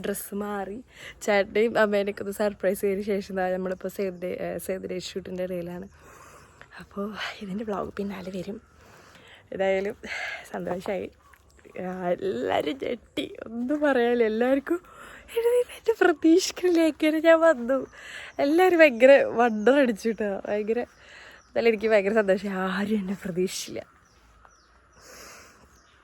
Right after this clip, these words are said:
അങ്ങനെ അപ്പോ അതായി. ഇപ്പൊ നമ്മള് കക്കാട്ടുമനയിലാണുള്ളത്.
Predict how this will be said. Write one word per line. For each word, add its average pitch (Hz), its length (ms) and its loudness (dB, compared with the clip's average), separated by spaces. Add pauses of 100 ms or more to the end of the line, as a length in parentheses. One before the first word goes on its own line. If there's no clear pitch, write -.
(420)
അങ്ങനെ 220 220 -6 (520)
അപ്പോ 277 340 -8 (400)
അതായി. 190 460 -2
ഇപ്പൊ 214 180 -8
നമ്മള് 220 380 -2
കക്കാട്ടുമനയിലാണുള്ളത്. 185 1000 -6